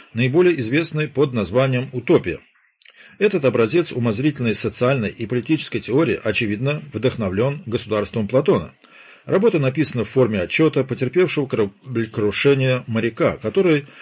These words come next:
прожил пять лет на острове Утопия в идеальном обществе. Страница двести семьдесят седьмая.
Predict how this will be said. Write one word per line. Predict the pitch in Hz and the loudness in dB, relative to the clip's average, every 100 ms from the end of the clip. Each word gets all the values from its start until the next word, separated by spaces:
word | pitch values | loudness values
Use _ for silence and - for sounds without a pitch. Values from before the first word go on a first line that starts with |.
| - | -8
прожил | - 127 165 185 | 0 2 4 2
пять | 135 110 | 4 2
лет | 131 160 | 2 0
на | 117 123 | 0 0
острове | 131 - 127 107 | 0 2 2 2
Утопия | 98 156 151 139 | 2 0 2 0
в | 123 | 2
идеальном | 156 101 101 107 120 | 0 2 2 -2 0
обществе. | 165 - 98 - - _ _ _ _ - | -2 -2 -8 -10 -16 _ _ _ _ -20
Страница | - 139 180 202 113 | -4 0 0 0 -2
двести | 123 135 | -2 0
семьдесят | 127 123 - | -2 -2 -4
седьмая. | 120 95 76 | -2 -4 -6